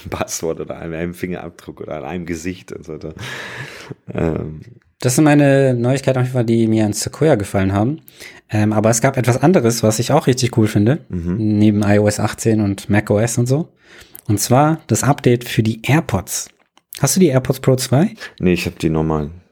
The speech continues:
Speaker 1: die Pro.
Speaker 2: Du hast
Speaker 1: Die,
Speaker 2: die
Speaker 1: also
Speaker 2: normalen.
Speaker 1: normal Air Pro eins noch.
Speaker 2: Okay, auf jeden Fall, ich war jetzt zum Beispiel heute, bevor wir jetzt den Podcast hier aufgen-, auf-, aufnehmen,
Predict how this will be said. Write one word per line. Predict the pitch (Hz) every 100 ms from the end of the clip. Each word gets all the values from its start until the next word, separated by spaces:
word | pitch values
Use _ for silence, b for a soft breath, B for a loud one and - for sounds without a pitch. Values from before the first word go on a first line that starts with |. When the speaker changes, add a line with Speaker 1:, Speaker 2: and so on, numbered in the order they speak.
| -
Speaker 1:
die | -
Pro. | - - - 78 _
Speaker 2:
Du | -
hast | 110
Speaker 1:
Die, | 82
Speaker 2:
die | 78
Speaker 1:
also | 80
Speaker 2:
normalen. | 80 80 82 82 78
Speaker 1:
normal | -
Air | 82
Pro | - 82 80
eins | 80 71 - - - _ _ _ _ _ _ _ -
noch. | 78 71 - _ _ -
Speaker 2:
Okay, | 120 - 110 95 104 -
auf | 101
jeden | 170 165
Fall, | 156 147 147 131 - -
ich | - -
war | 151
jetzt | 151
zum | -
Beispiel | 135 123
heute, | 143 -
bevor | 120 127 131
wir | 123 123 120
jetzt | 113 110
den | 110 107
Podcast | 143 - 120
hier | 113 104
aufgen-, | 110 104 104
auf-, | 107 107 110
aufnehmen, | 104 107 110